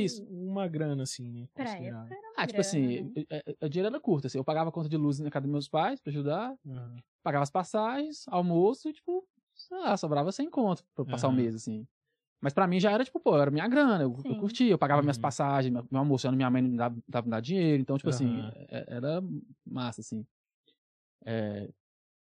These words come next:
Speaker 1: já passei do sair do pa-, do lugar, né? Tipo assim, de meus pais ficarem me dando dinheiro
Speaker 2: Sim.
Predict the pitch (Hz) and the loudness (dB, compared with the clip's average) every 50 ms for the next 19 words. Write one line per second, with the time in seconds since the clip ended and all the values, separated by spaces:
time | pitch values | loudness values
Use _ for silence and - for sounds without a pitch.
0 | _ - 135 123 - 123 - - 139 135 135 - _ _ _ _ - - - 113 | _ -8 -6 -4 -4 -4 -4 -2 -4 -4 -4 -6 _ _ _ _ -10 -6 -4 -2
1 | 131 139 135 - 135 - - 127 131 123 110 120 117 104 113 120 - - 120 - | -2 0 0 -2 -2 -2 -2 -2 -2 -2 -2 -2 -2 -2 -4 -6 -6 -8 -8 -6
2 | 123 117 117 110 107 - - 131 123 113 - - 113 120 - - 120 117 113 110 | -6 -4 -4 -6 -6 -6 -4 -4 -4 -2 -2 -2 -2 -2 -2 -4 -4 -4 -2 -2
3 | 113 113 110 113 113 113 123 139 160 185 214 - 127 123 120 113 | -2 -2 -2 -2 0 2 2 4 4 4 4 2 0 -4 -6 -12